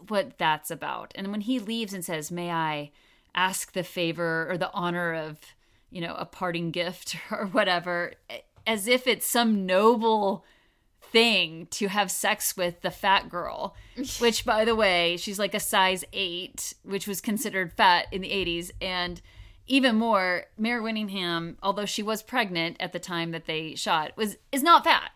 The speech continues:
Speaker 1: Like, she's not fat. She's not the fat chick.
Speaker 2: She isn't.
Speaker 1: <laughs> And by the way, how they talk about girls who are heavier, right?
Speaker 2: Yep.
Speaker 1: We see that with Alec and Kevin, where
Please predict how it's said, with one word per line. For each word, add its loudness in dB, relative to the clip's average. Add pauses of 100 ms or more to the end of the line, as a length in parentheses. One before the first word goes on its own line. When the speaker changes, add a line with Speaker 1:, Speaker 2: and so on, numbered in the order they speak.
Speaker 1:
Like, 0
she's -2
not 2
fat. 4
She's -6
not 0
the -20
fat 6
chick. -8 (180)
Speaker 2:
She -10
isn't. -14 (380)
Speaker 1:
<laughs> 0 (800)
And -2
by 2
the 0
way, 0 (240)
how 6
they 2
talk 2
about 2
girls 4
who 0
are 0
heavier, -2
right? -2 (120)
Speaker 2:
Yep. 0
Speaker 1:
We 2
see -2
that 2
with -2 (480)
Alec 4 (260)
and 0
Kevin, 0
where 0